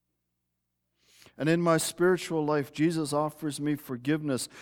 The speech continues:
and healing and wholeness, and it takes the focus off me and my little world, and it puts it on Christ and others. And whatever mess I've made or whatever mess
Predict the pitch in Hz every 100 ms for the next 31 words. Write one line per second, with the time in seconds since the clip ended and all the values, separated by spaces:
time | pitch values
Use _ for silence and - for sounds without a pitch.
0 | - 147 139 131 208 202 170 151 127 156
1 | 185 180 143 - - - 160 160 - 196
2 | 208 - 165 - 180 185 - 156 160 143
3 | - 156 175 165 143 143 151 151 156 143
4 | 135 156 147 139 - - 147 143 - 185
5 | - - 160 151 147 - 156 156 151 -
6 | - - - _ 135 139 143 131 123 127
7 | 131 131 147 175 165 160 151 170 185 -
8 | 160 156 151 165 170 156 143 139 147 160
9 | 156 160 - - - 151 180 185 -